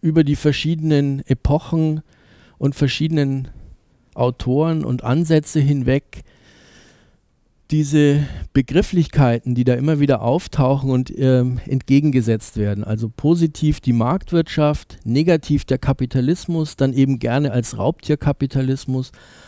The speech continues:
als angelsächsischer Kapitalismus, ähm, dann das Vorstellung von Arbeit als Beruf und Berufung, Sekundärtugenden wie Fleiß, Pünktlichkeit, Sauberkeit, Ordnung. Dagegen arbeitsleistungsloses Einkommen,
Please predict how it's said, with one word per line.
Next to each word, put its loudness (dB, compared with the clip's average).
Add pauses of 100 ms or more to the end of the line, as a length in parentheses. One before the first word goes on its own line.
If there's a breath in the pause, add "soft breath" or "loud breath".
(160 loud breath)
als -4
angelsächsischer 2
Kapitalismus, -4 (800 loud breath)
ähm, 2
dann 0
das -4
Vorstellung 0
von -6
Arbeit 0
als -2
Beruf -2
und -4
Berufung, 0 (180 loud breath)
Sekundärtugenden 0
wie 0
Fleiß, -2
Pünktlichkeit, -2
Sauberkeit, -2
Ordnung. 0 (520 soft breath)
Dagegen 2
arbeitsleistungsloses 0
Einkommen, 0